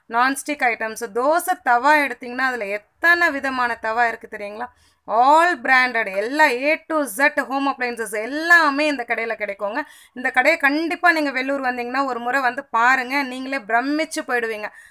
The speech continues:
அந்த அளவுக்கு ஐட்டம்ஸ் இருக்குங்க. கிளாஸ் டாப் ஸ்டவ், ஸ்டீல் ஸ்டவ்,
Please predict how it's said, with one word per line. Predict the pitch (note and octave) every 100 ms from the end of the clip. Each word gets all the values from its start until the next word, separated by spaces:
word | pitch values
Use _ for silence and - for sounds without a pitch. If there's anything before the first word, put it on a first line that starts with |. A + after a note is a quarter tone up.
| _
அந்த | - C4+ D#4+ E4
அளவுக்கு | D4 C#4+ C#4+
ஐட்டம்ஸ் | B3+ A#3+ B3 A#3
இருக்குங்க. | A3+ A3+ A3+ C4 D#4 _ _ _
கிளாஸ் | A3 B3 C4 D4
டாப் | - D4
ஸ்டவ், | - - A#3 A3
ஸ்டீல் | A3 - D4+ D4+ -
ஸ்டவ், | - A#3 A3